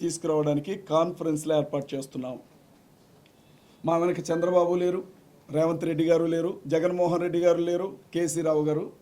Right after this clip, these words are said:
లేరండి. మా వెనక క్రైస్తవులు ఉన్నారు, మా వెనక దేవుడు ఉన్నాడు. ధైర్యంగా మేము ముందుకెళ్తా ఉన్నాం. మూడో తారీఖు, మే నెల మూడో తారీఖు హైదరాబాద్ పట్టణంలో ప్యాట్నీ సెంటర్లో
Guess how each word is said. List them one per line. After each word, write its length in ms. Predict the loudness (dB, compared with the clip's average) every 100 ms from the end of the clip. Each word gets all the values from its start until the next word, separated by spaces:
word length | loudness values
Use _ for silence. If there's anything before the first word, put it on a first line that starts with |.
| -20 _ _ -16 -4 0
లేరండి. 360 | 0 -2 -10 -16 -20 -20 -8 0
మా 80 | 2 2
వెనక 240 | 0 -4 0
క్రైస్తవులు 460 | 0 0 -2 -2 -2
ఉన్నారు, 240 | -8 -16 -20 -20 -20 -20 -20 -20 -6 0
మా 80 | 2
వెనక 200 | 2 0 -2 0
దేవుడు 240 | 2 2 0
ఉన్నాడు. 220 | -4 -8 -18 -20 -20 -20 -20 -20 -20 -2 2
ధైర్యంగా 380 | 2 2 2 0
మేము 120 | 0 -2
ముందుకెళ్తా 440 | -2 0 0 2 2
ఉన్నాం. 200 | 4 2 -2 -12 -20 -20 -20 -20 -20 -18 -8 -4 2
మూడో 240 | 8 8 8 2
తారీఖు, 260 | -4 -8 -2 2
మే 80 | 4 4
నెల 120 | 2 4
మూడో 180 | 4 4 2
తారీఖు 260 | -6 -12 -18 -20 -20 -20 _ _ _ _ _ _ _ -20 -20 -20 -20 -2
హైదరాబాద్ 440 | 0 2 4 2 0 -4
పట్టణంలో 360 | -8 -10 -12 -16 _ _ _ _ _ -20 _ _ _ -8 2
ప్యాట్నీ 300 | 4 4 0
సెంటర్లో 380 | -2 -2 -2